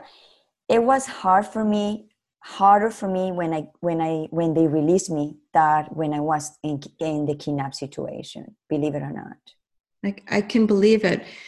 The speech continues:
Speaker 2: but it's one of those where people, I can also understand when people say they don't believe it, right? So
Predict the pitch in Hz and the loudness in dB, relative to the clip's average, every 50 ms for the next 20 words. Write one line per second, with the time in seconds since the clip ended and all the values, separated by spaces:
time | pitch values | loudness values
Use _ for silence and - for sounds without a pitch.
0 | - - - _ - 190 190 185 180 180 180 - - 190 190 196 190 190 190 185 | -20 -20 -10 _ 0 2 4 4 2 2 0 -2 0 2 2 2 2 2 2 2
1 | 185 185 185 - 190 185 180 180 180 - 208 196 190 - 190 185 185 185 180 185 | 2 2 0 -2 -2 -2 -2 -2 -4 -4 -4 -6 -4 -2 -2 -2 0 0 -2 -4
2 | 180 - - _ _ _ _ _ - 185 170 185 185 185 180 185 196 185 180 180 | -6 -10 -16 _ _ _ _ _ -6 -4 -2 0 0 -2 0 -2 -2 -2 -2 -4
3 | - - 185 180 180 175 170 - 196 190 185 175 - - 180 175 175 175 170 185 | -4 -4 -4 -2 -2 -4 -4 -4 -6 -6 -6 -6 -4 -4 -4 -4 -4 -4 -4 -2
4 | 190 202 202 196 - 156 160 156 151 - - - - - _ _ _ _ _ _ | -2 -2 -2 -2 -2 -4 -2 -4 -4 -6 -8 -10 -12 -14 _ _ _ _ _ _
5 | _ _ _ _ _ _ _ _ _ _ _ _ _ _ _ - 175 180 196 214 | _ _ _ _ _ _ _ _ _ _ _ _ _ _ _ -6 -4 -4 -4 -4
6 | 214 - - 196 185 | -4 -4 -4 -4 -4